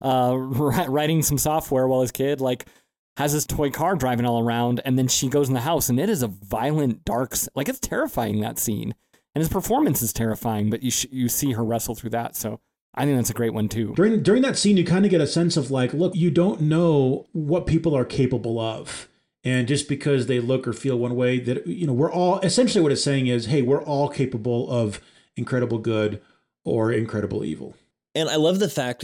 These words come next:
Speaker 3: that she chooses not to kill him before John and the Terminator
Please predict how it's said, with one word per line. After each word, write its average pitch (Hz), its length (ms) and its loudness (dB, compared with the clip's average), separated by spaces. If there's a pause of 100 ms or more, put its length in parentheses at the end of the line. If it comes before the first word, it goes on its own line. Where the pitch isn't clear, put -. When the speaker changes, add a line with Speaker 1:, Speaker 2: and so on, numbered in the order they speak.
(120)
Speaker 3:
that 117 380 0 (280)
she 151 320 0
chooses 127 520 2
not 110 260 -2
to 123 100 -4
kill 127 240 -2
him 139 320 -2
before 110 520 2
John 92 380 0
and 95 160 -2
the 87 60 -2
Terminator 87 560 -4